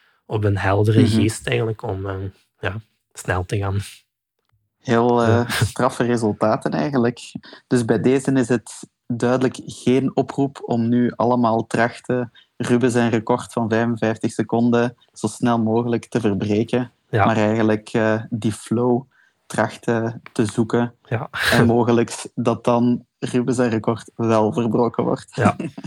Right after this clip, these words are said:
Speaker 1: Ja, v-, voor de duidelijkheid, eh, het is, allee, ik ben niet de recordhouder op dat segment, eh.
Speaker 2: <laughs>
Speaker 1: Ik denk dat ik net in de top tien sta, maar, eh, <laughs> het is geen race, voor de duidelijkheid.
Speaker 2: Het is geen race.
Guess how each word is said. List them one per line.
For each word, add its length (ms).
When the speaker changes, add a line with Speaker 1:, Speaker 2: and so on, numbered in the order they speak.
Speaker 1:
Ja, 280
v-, 340
voor 300
de 120
duidelijkheid, 800
eh, 220
het 260
is, 220
allee, 280
ik 280
ben 220
niet 220
de 140
recordhouder 840
op 100
dat 160
segment, 600
eh. 220
Speaker 2:
<laughs> 260
Speaker 1:
Ik 100
denk 160
dat 120
ik 160
net 240
in 120
de 160
top 140
tien 200
sta, 420
maar, 280
eh, 160
<laughs> 680
het 100
is 180
geen 200
race, 400
voor 160
de 80
duidelijkheid. 760
Speaker 2:
Het 180
is 160
geen 340
race. 280